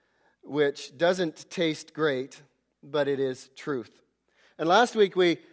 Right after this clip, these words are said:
uh, just spent our time, uh, talking about this one, uh, point, which we are, uh, simply dead men, uh, who are, uh, uh, the story of the living dead. And we concentrated on the first couple verses, or the first couple words of chapter two, verse one, "And you were dead."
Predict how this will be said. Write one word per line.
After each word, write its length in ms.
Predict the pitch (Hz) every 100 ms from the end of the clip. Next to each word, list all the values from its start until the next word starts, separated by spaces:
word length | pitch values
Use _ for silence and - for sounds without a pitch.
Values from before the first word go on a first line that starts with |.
| _
uh, 220 | 160 151
just 220 | 160 190 -
spent 340 | - 190 196
our 140 | 170
time, 460 | 156 180 170 170 165
uh, 320 | 165 151 151
talking 420 | - 190 202 196
about 260 | 165 160 156
this 200 | 151 151
one, 360 | 151 175 180 156 - _ -
uh, 240 | 160 147
point, 400 | 143 185 180 185
which 320 | 160 151 -
we 160 | 160 160
are, 220 | 151 143 - -
uh, 240 | 165 143 147
simply 500 | 160 185 185 160 165
dead 380 | 143 185 214 175
men, 400 | 180 180 180 170 -
uh, 340 | 160 143 143
who 200 | 151 170
are, 300 | 160 147 143 - - _ _ -
uh, 40 |
uh, 500 | 147 143 143 196 147
the 100 | 151
story 380 | 156 - 190 190
of 100 | 170
the 100 | 147
living 340 | 156 165 165 156
dead. 360 | 151 139 127 - _ _ _ _
And 160 | - 165
we 180 | 180 180
concentrated 680 | 208 226 214 180 196 180 165
on 100 | 156
the 60 |
first 320 | 151 196 190
couple 280 | - 185 165
verses, 420 | 147 185 190 160
or 160 | 165 165
the 60 | 147
first 320 | 185 185 -
couple 260 | 185 170
words 280 | 151 202 202
of 200 | 160 143
chapter 340 | - 165 156 156
two, 200 | 180 165
verse 220 | 156 151
one, 160 | 165
"And 140 | 165 160
you 80 | 165
were 140 | 156
dead." 380 | 143 147 131